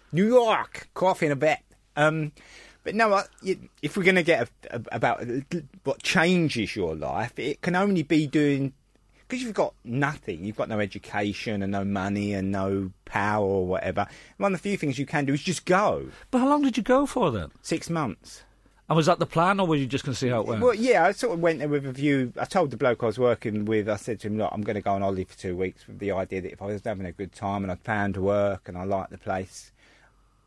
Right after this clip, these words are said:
Speaker 1: I wouldn't come back." But if, you know, it was, I didn't wanna throw my job in and then get to New York and think, "Oh, it's horrible here. I know I ain't got a job." Um, but no, I, I've, once I'd been there for a couple of weeks, I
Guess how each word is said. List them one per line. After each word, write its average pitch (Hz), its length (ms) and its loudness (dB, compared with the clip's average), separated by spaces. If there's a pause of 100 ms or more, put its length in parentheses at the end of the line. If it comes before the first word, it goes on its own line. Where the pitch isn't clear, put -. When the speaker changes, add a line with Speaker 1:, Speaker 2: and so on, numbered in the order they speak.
(220)
Speaker 1:
I 104 60 -6
wouldn't 101 260 -4
come 98 180 -4
back." 110 300 -2
But - 120 -14
if, - 40 -16 (220)
you 104 120 -10
know, 87 160 -8
it 73 140 -10
was, - 140 -16 (200)
I - 100 -10
didn't 107 160 -8
wanna 92 120 -4
throw 101 200 -6
my 95 100 -2
job 98 280 0
in 92 220 -2
and 92 140 -2
then 92 180 -2
get 107 300 -6
to 95 100 -10
New 87 80 -6
York 95 280 -2
and 101 100 -14
think, - 180 -12
"Oh, 90 80 -8
it's - 120 -12
horrible 90 340 -2
here. 95 260 -2 (600)
I 110 100 -4
know 107 180 0
I 95 120 -2
ain't 95 80 -8
got 90 140 -6
a - 20 -8
job." 92 380 2 (1200)
Um, 113 480 0 (200)
but 139 140 -2
no, 151 200 2
I, 156 140 4
I've, 139 220 -2
once 156 200 0
I'd 139 120 -6
been 135 140 -2
there 123 120 0
for - 100 -14
a - 40 -20
couple 127 240 -4
of - 60 0
weeks, 123 160 -8
I 117 100 -2